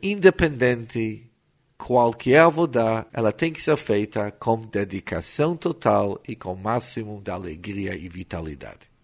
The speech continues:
E da nossa parashá aprendemos mais um assunto ainda. Os Bnei Israel acharam por bem,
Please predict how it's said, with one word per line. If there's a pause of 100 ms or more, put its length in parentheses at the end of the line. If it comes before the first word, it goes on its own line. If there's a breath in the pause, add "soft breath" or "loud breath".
(520)
E
da
nossa
parashá
aprendemos
mais
um
assunto
ainda. (120)
Os
Bnei
Israel (160)
acharam
por
bem,